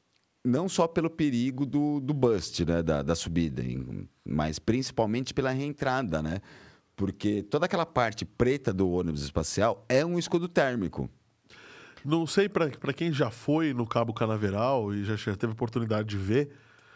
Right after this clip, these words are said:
Speaker 2: depois que é, depois que é feita a reentrada, quando, quando o ônibus espacial sobe, o preto é pretinho.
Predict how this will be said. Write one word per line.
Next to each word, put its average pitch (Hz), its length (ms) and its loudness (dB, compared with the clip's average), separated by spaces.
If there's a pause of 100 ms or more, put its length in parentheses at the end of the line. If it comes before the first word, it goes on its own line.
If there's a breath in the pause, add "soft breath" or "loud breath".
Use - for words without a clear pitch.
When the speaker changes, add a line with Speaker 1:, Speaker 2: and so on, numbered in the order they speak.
(340 loud breath)
Speaker 2:
depois 160 480 2
que - 120 0
é, 131 200 2
depois 120 400 -2
que - 80 -2
é 151 60 0
feita 135 280 -2
a - 20 2
reentrada, 107 680 0
quando, 147 220 0
quando 175 220 2
o 202 100 4
ônibus 175 260 0
espacial 135 440 2
sobe, 160 320 0
o - 20 -2
preto 160 340 0
é 202 40 -2
pretinho. 135 520 -4